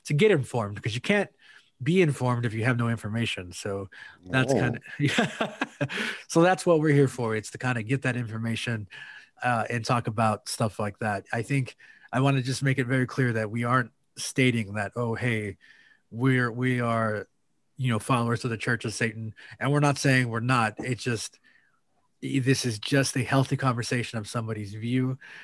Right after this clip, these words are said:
Speaker 1: because if we can talk about politics, we can talk about religion as well. And, uh, I think that's the beauty of our show, Mike, that we, everybody is welcome.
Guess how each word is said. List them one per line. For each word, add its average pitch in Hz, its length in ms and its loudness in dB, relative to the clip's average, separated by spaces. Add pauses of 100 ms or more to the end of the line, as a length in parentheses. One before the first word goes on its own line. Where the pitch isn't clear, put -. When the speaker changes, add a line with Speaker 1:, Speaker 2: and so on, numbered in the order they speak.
Speaker 1:
because 117 240 2
if 143 140 6
we 160 80 6
can 151 100 4
talk 139 220 4
about 123 240 0
politics, 143 560 2
we 110 100 -6
can 107 140 -10
talk 107 180 -2
about 104 240 -6
religion 104 380 -6
as 101 120 -10
well. 95 280 -12 (440)
And, 107 440 -6
uh, 98 260 -6 (300)
I 120 80 -4
think 120 280 -6
that's 117 320 -4
the 120 140 -4
beauty 135 300 6
of 127 140 2
our 131 100 4
show, 175 240 0
Mike, 117 360 -2
that 107 140 -4
we, 107 80 -8
everybody 120 400 -2
is 107 140 -4
welcome. 131 400 -2